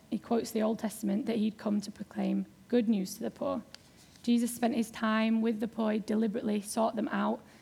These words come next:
He sought out people who no one else wanted to spend time with, like lepers. Maybe leopards, I don't know. <laughs>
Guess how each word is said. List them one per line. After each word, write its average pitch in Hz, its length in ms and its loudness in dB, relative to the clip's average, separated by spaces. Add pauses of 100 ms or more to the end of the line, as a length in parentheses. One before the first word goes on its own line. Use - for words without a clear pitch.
(180)
He 220 240 2
sought 226 220 0
out 226 160 0
people 220 260 -2
who 202 320 0 (800)
no 214 220 2
one 226 100 2
else 220 220 0
wanted 208 160 -2
to - 60 -10
spend 220 240 0
time 220 260 0
with, 196 120 -2
like 190 280 -2
lepers. 190 480 -6 (460)
Maybe 202 200 2
leopards, 202 500 -2
I 208 40 -6
don't 202 360 -2 (1500)
know. 226 480 4
<laughs> - 0 -